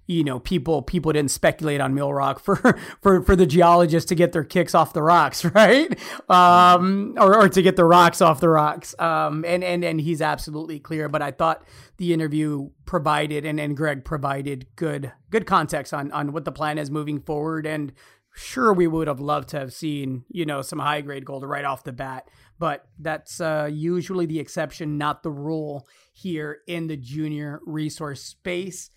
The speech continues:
Um, second company I wanna talk about, I think we also mentioned it last week, but Magna Gold. I've been encouraging everybody. I know you wrote a check recently. I've been buying in the open market. I will continue to. I wrote a check once upon a time a while back.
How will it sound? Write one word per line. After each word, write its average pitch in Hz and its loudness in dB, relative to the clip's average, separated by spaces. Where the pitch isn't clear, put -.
Um, 165 -2
second 208 -4
company 196 -4
I 190 -2
wanna 185 -4
talk 190 -4
about, 208 -6
I 156 -10
think 160 -16
we 175 -8
also 156 -12
mentioned 156 -16
it 165 -20
last 156 -12
week, 185 -12
but 160 -14
Magna 180 -8
Gold. 165 -8
I've 139 -14
been 160 -14
encouraging 165 -14
everybody. 143 -12
I 156 -10
know 147 -10
you 147 -12
wrote 156 -10
a 143 -14
check 143 -14
recently. 151 -14
I've 143 -12
been 147 -12
buying 147 -8
in 143 -10
the 143 -12
open 147 -14
market. 151 -12
I 139 -12
will 135 -16
continue 156 -14
to. 170 -12
I 156 -8
wrote 147 -14
a 135 -16
check 151 -12
once 151 -12
upon 151 -14
a 131 -16
time 143 -14
a 147 -14
while 135 -10
back. 147 -10